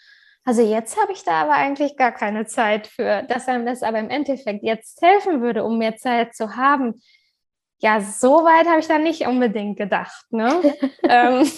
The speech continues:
Speaker 1: da braucht es dann den kleinen Anstoß von dir. Und was natürlich auch unheimlich wertvoll war und unheimlich gut, ist halt die Gruppe, ne?
Speaker 2: Mhm.
Speaker 1: Also da, ähm, profitieren wir ja heute noch. Also wir sind ja weiter im Kontakt und,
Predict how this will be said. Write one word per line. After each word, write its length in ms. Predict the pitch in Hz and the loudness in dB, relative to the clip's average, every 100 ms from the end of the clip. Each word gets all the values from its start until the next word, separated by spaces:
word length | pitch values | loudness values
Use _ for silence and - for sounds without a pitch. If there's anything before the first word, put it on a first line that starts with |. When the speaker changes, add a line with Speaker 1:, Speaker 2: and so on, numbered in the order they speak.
| - - - - - | -10 -14 -16 -16 0
Speaker 1:
da 200 | 254 254 | 2 4
braucht 340 | 285 370 403 403 | 4 4 4 0
es 160 | 370 | -2
dann 160 | 320 277 | -2 0
den 160 | 262 | 0
kleinen 320 | 254 240 233 233 | 2 0 0 -2
Anstoß 680 | 233 254 254 - 302 330 | -2 -4 -6 -2 -2 -2
von 260 | 330 269 247 | -4 -4 -4
dir. 340 | 277 294 330 - - _ _ _ - | -2 0 -2 -6 -20 _ _ _ -2
Und 460 | 262 269 330 - - | 0 2 -2 -6 0
was 180 | 262 269 | 0 2
natürlich 380 | 240 240 233 - | -2 -2 -2 2
auch 260 | 220 - | 0 2
unheimlich 640 | 240 269 269 247 247 247 208 | 0 2 2 0 0 -2 -4
wertvoll 520 | 214 220 - 226 214 | -4 -4 -2 -2 -2
war 220 | 208 208 | -2 -2
und 180 | 190 - | -6 -4
unheimlich 580 | 226 214 214 208 202 - | -4 -2 -2 -2 -6 -6
gut, 200 | 208 202 | -4 -4
ist 180 | 202 | -2
halt 180 | 208 196 | -2 0
die 100 | 214 | 0
Gruppe, 500 | 208 214 214 - 240 - _ - | 2 2 2 -2 -10 -12 _ -8
ne? 400 | 214 208 196 175 | -4 -4 -4 -10
Speaker 2:
Mhm. 420 | 165 165 170 196 _ _ _ _ _ _ | -14 -18 -20 -20 _ _ _ _ _ _
Speaker 1:
Also 260 | 220 214 214 | -2 0 2
da, 420 | 214 202 202 - | 4 4 2 -2
ähm, 480 | 196 196 202 208 190 - | -4 -4 -4 -8 -8 -2
profitieren 680 | 226 214 208 - 247 240 | 0 0 -4 2 4 6
wir 60 | 214 | 4
ja 180 | 196 208 | 4 6
heute 300 | 240 277 240 | 6 6 4
noch. 80 | 202 | 2
Also 240 | 196 196 | 2 0
wir 100 | 208 | 0
sind 200 | 202 220 | -2 -4
ja 140 | 208 190 | -2 2
weiter 380 | 233 311 311 | 4 4 2
im 160 | 240 254 | -2 -2
Kontakt 680 | 254 247 247 262 262 - - | -2 -4 -2 -2 -4 -6 -6
und, 380 | 208 208 208 | -4 -4 -6